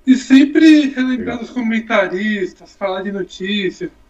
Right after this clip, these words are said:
Speaker 1: dos seus vídeos. Aí, por, aí, com o tempo,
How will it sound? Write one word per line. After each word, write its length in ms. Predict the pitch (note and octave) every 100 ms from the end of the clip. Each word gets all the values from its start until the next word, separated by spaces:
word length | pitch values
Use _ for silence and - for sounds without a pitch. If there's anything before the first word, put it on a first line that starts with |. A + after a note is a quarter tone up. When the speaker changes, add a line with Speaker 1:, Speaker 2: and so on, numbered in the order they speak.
| _ _ _ _ _ -
Speaker 1:
dos 160 | F#3
seus 220 | G#3 F3+
vídeos. 440 | E3+ G#3+ G#3+ F#3 - _ _ _ _ _ _ _ _ _ _ _ _ _
Aí, 180 | F#3 G3
por, 240 | G3+ A#3 - A#3+ A#3
aí, 580 | G3+ G3+ G3+ G3+ G3+ G3 -
com 180 | A3+
o 40 | B3
tempo, 520 | G#3+ A3 A3 F#3